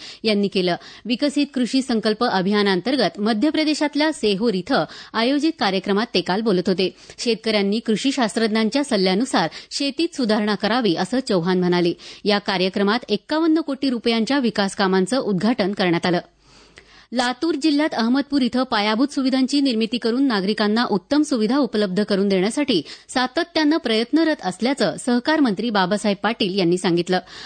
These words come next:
अहमदपूर नगरपालिकेच्या अग्निशमन अधिकारी आणि कर्मचारी निवासस्थान इमारतीचं लोकार्पण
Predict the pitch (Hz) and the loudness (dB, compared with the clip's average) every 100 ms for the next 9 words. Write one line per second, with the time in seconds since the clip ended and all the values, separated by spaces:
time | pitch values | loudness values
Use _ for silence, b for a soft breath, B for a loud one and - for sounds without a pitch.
0 | B 208 220 233 - 247 240 190 220 214 | B -2 0 0 -2 -2 0 0 0 0
1 | 202 202 196 240 160 175 233 254 277 302 | 0 0 -2 0 0 0 0 0 0 0
2 | 190 185 233 302 180 - B B 254 277 | 0 -2 0 2 0 -2 B B 0 0
3 | 262 269 311 320 320 320 208 220 214 226 | 0 0 0 0 0 0 0 -2 -4 -2
4 | 247 277 202 202 196 196 202 220 190 180 | 0 0 2 0 0 -2 -2 0 2 2
5 | 269 302 190 | 0 0 0